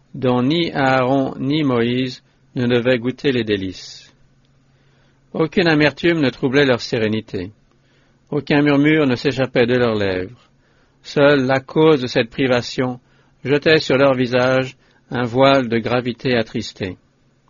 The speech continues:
L'œuvre d'Aaron en faveur d'Israël touchait à son terme. Quarante années auparavant, âgé de quatre-vingt-trois ans, il avait été appelé à seconder Moïse dans la tâche ardue de conduire Israël hors d'Égypte.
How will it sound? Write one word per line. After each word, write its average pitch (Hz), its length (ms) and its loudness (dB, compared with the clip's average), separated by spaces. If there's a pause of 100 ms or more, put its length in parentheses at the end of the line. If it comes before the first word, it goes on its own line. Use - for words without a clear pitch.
(560)
L'œuvre 165 380 4
d'Aaron 143 520 4
en 135 80 2
faveur 139 400 2
d'Israël 131 640 0 (360)
touchait 147 340 0
à 151 80 4
son 139 220 -2
terme. 104 580 -6 (720)
Quarante 156 460 -2
années 147 320 4
auparavant, 131 720 0 (360)
âgé 139 320 2
de 131 120 0
quatre-vingt-trois 143 840 0
ans, 127 200 -6 (500)
il 131 140 0
avait 139 240 4
été 143 240 2
appelé 147 400 2
à 127 100 2
seconder 143 480 0
Moïse 127 540 -2
dans 120 120 -6
la 117 140 -2
tâche 135 420 -4
ardue 147 480 -2 (400)
de 135 80 -2
conduire 139 540 0
Israël 131 600 0
hors 131 160 2
d'Égypte. 104 640 -6